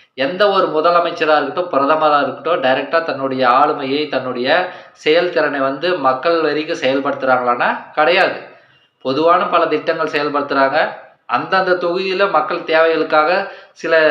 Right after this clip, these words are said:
தேவைகளை கேட்குறாங்க. அந்த தொகுதிகள் எம் எல் ஏ, அந்த தொகுதி கட்டுப்பாட்டுல இருக்கக்கூடிய அமைச்சர்கள் தான் அது வந்து செய்றாங்க. ஆனா, இன்னைக்கெல்லாம் பார்த்தீங்க அப்படின்னா, ஆளுங்கட்சிகள் அப்படின்னாலே, நம்ம தொகுதி எது,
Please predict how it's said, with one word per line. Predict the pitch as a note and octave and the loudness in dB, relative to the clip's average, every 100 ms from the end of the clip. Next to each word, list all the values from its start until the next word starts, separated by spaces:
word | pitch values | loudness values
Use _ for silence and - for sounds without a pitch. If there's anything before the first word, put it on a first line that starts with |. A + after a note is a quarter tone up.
| C#3+ | 2
தேவைகளை | C3+ D#3+ E3+ D3+ D3 | 2 4 4 2 0
கேட்குறாங்க. | C#3 D#3 D#3+ D3+ D3 | 0 -2 2 2 2
அந்த | F#3 D3+ | 0 0
தொகுதிகள் | C3 C#3+ D#3 D#3 E3 | -2 -2 -2 -2 -2
எம் | C#3+ C3+ D3 | 0 -2 0
எல் | C#3+ | 0
ஏ, | D3 F#3+ - - - _ | 2 0 -2 -14 -20 _
அந்த | D3 D#3 D#3+ D3+ D3+ C#3+ | -2 2 4 4 2 2
தொகுதி | D3+ E3 E3 | 0 0 0
கட்டுப்பாட்டுல | D3 - D#3 D3+ C#3 | -2 -2 0 0 0
இருக்கக்கூடிய | C3+ C3 C3+ C3+ | -4 -4 -2 2
அமைச்சர்கள் | C3+ D#3 D3+ D3+ C3+ | 2 2 -2 -2 -2
தான் | C3+ F3 | 2 2
அது | C#3+ | 2
வந்து | C3+ - | -2 -4
செய்றாங்க. | B2+ B2+ A#2+ - - - _ _ _ - | -2 0 0 -2 -12 -20 _ _ _ -2
ஆனா, | D#3 | 0
இன்னைக்கெல்லாம் | F3+ E3+ E3 G#3 E3+ | 0 0 2 2 4
பார்த்தீங்க | F3+ F3+ F3 | 2 0 -2
அப்படின்னா, | D#3 C#3 D3 F3+ | 0 0 2 4
ஆளுங்கட்சிகள் | D#3 F3+ F3 D#3+ - D3 D#3 | 4 2 0 -4 -2 -2 0
அப்படின்னாலே, | C3+ C#3 D3 D#3 C3 C#3 D#3+ - - - - _ _ | 2 0 0 2 2 0 -2 -8 -20 -20 -20 _ _
நம்ம | B2+ D#3 G3+ A#3 B3 - | -2 -2 0 0 0 2
தொகுதி | G3+ G3+ B3 A#3+ | 0 0 0 -2
எது, | F3 D#3 D#3+ | 0 0 0